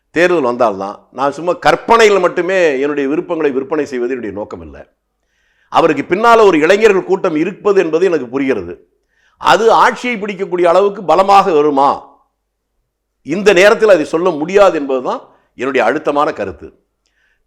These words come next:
தேர்தலுக்கு ஒரு வாரம், தேர்தல் அன்னைக்கு தேர்தல் என்ன,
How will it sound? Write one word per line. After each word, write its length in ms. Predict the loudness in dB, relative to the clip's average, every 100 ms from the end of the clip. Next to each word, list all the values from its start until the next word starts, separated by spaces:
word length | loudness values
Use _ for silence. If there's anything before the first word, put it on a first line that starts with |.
| _ 0
தேர்தலுக்கு 600 | 6 6 6 4 4 2 2
ஒரு 80 | 4
வாரம், 240 | 2 0 -10 -4
தேர்தல் 440 | 4 4 4 4 4
அன்னைக்கு 260 | 2 -4 -4 -4
தேர்தல் 240 | -2 0
என்ன, 100 | -2